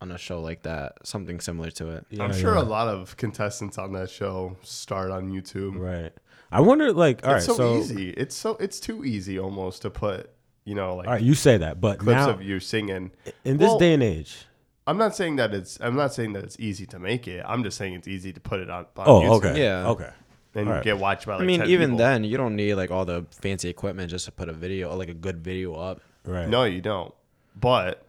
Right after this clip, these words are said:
Speaker 3: if you wanna put a quality video up, <laughs> then you need to, you need to put the, uh,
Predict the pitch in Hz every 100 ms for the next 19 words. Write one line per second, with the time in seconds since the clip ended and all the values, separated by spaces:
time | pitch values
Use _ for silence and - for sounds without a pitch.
0 | - 110 123 113 104 - 98 98 - 127
1 | 190 135 95 95 95 95 101 107 117 -
2 | _ _ _ _ _ - 113 127 104 90
3 | 85 - 117 113 110 104 104 95 90 92
4 | - 104 104 98 101 - 98 - 92 92
5 | - 101 92 90 87